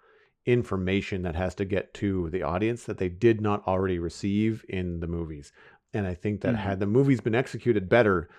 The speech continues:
Speaker 1: we would have been better set up for this kind of thing. But I think that there's a certain amount of backpedaling that, that Filoni and Favreau have to do. Um, I am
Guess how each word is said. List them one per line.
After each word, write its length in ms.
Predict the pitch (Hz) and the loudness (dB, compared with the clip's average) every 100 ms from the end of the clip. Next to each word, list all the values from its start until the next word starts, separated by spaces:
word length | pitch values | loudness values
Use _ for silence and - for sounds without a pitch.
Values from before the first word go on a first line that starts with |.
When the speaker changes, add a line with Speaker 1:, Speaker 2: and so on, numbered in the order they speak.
| _ | _
Speaker 1:
we 140 | 123 117 | 0 2
would 180 | 107 107 | 2 2
have 100 | 101 | 0
been 160 | 98 | -2
better 220 | 90 90 | 0 -2
set 220 | 85 87 87 | -2 -6 -6
up 180 | - | -8
for 80 | - | -8
this 100 | 101 | -8
kind 140 | - 120 | -6 -6
of 60 | |
thing. 160 | 143 139 | -4 0
But 100 | 113 | 0
I 60 | 90 | 0
think 220 | 107 101 | -2 -2
that 140 | 92 | -2
there's 200 | 95 90 | -2 -2
a 100 | 90 | -4
certain 320 | - 107 98 | -2 -4 -2
amount 260 | 92 92 85 | -4 -4 -4
of 140 | 80 - _ _ | -8 -12 _ _
backpedaling 680 | 101 92 - 98 95 85 82 - _ _ | -2 -2 -4 -6 -4 -6 -10 -18 _ _
that, 340 | 113 87 87 - _ _ | -6 -4 -6 -12 _ _
that 220 | 107 95 - | -6 -6 -6
Filoni 580 | 104 92 90 87 82 - | -4 -4 -4 -6 -8 -12
and 260 | 98 85 82 | -12 -10 -8
Favreau 420 | - 90 85 82 | -6 -6 -4 -6
have 180 | 85 85 | -6 -8
to 80 | - | -8
do. 280 | 90 90 82 - - - _ | -6 -6 -6 -12 -20 -20 _
Um, 260 | 92 87 85 - - | -12 -10 -14 -8 2
I 260 | 131 143 - | 6 6 4
am 200 | 120 113 | 0 -2